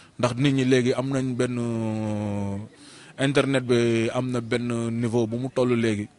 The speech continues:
Loo wax rek, heure bu ne dinañ, mën nañ la ko génne laatal. Te wax dëgg yàlla tamit dañu yor ay njaboot, nekk ay nit ñi nga xam dañuy am nit ñu ñuy déglu. Ñu xool tey faute, erreur bu ñu def, dañ ñuy woo, di ñu ko reproché. Loolu moo tax tam bëgguñu di sore si yenn yi.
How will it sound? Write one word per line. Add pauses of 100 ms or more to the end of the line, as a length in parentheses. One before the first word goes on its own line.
(440)
Loo
wax
rek, (300)
heure
bu
ne
dinañ,
mën
nañ
la
ko
génne
laatal. (180)
Te
wax
dëgg
yàlla
tamit
dañu
yor
ay
njaboot, (720)
nekk
ay
nit
ñi
nga
xam
dañuy (100)
am (140)
nit
ñu
ñuy
déglu. (1000)
Ñu
xool
tey
faute,
erreur
bu
ñu
def,
dañ
ñuy
woo,
di
ñu
ko
reproché. (520)
Loolu
moo
tax
tam
bëgguñu
di
sore
si
yenn
yi.